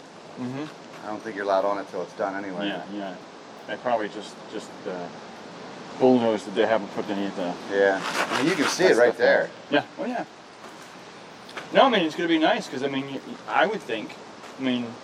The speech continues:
Speaker 1: I mean, right across, we've got, there's a Days Inn across the way.
Speaker 2: Mm-hmm.
Speaker 1: So I would think, if I were the Days Inn, I would be looking to have some sort of an access to the trail.
Speaker 2: And that's
Speaker 1: Right,
Speaker 2: perfect.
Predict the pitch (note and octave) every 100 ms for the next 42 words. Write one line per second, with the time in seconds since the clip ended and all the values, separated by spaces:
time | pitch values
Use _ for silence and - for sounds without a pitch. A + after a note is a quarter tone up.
0 | - - - - - - - - - C#3
1 | C#3 D#3 E3+ - E3 D#3 D#3 D3 C3 C3+
2 | A#2+ - A#2+ B2 A2+ B2+ C#3 B2 C3 C3
3 | - B2+ B2 - B2 G2+ G2+ G#2+ G#2 A2
4 | A2 B2 D#3+ - C#3+ C3 B2 B2 - A#2+
5 | C#3+ F#3 C#3+ C3+ D#3+ - - - G2+ G2+
6 | G2+ G2+ - G#2+ G#2 A#2+ C3 G#3 - -
7 | - - - - A#2 B2 B2 B2 A#2+ B2+
8 | A#2+ A2+ A2+ A2+ A2 B2 A#2+ B2+ A2 G#2+
9 | G#2 A#2 - C3 B2 - A2+ - A#2 A#2+
10 | F3 - A#2 B2 B2 - B2 C#3 F#3+ B2+